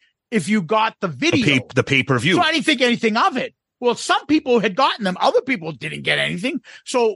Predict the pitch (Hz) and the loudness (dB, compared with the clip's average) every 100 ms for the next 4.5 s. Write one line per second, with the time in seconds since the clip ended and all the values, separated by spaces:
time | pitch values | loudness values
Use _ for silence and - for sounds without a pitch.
0 | - 226 320 440 302 247 202 - 302 349 | -4 0 0 2 2 0 0 -2 0 0
1 | 220 165 - 247 240 175 196 147 254 226 | -2 -4 -4 0 0 0 -4 -2 -2 -2
2 | 190 208 254 226 156 123 104 92 _ _ | -2 -2 -2 -2 -8 -8 -14 -20 _ _
3 | 160 190 127 147 151 135 - 107 - - | -6 0 2 2 0 -4 -12 -18 -14 -4
4 | 127 - 240 208 185 | -4 0 2 2 0